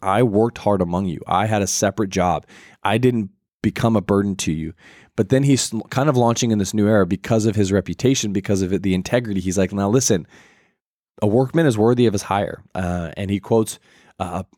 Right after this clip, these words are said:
an Old Testament quote, but he also quotes Jesus there as well.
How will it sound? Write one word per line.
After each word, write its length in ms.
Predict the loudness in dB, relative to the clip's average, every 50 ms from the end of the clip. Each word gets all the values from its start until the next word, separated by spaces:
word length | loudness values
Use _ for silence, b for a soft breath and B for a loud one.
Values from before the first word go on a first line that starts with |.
| _
an 180 | -14 -12 -10 -2
Old 180 | 0 0 2 2
Testament 340 | 2 0 2 0 -2 -2 2
quote, 220 | 2 2 2 2
but 100 | 2 2
he 60 | 2
also 240 | 2 2 2 0 -4
quotes 260 | -2 -2 -2 -2 -2
Jesus 360 | -2 0 2 2 2 0 -4 -2
there 200 | 0 2 2 2
as 120 | 0 0
well. 300 | 0 2 2 2 2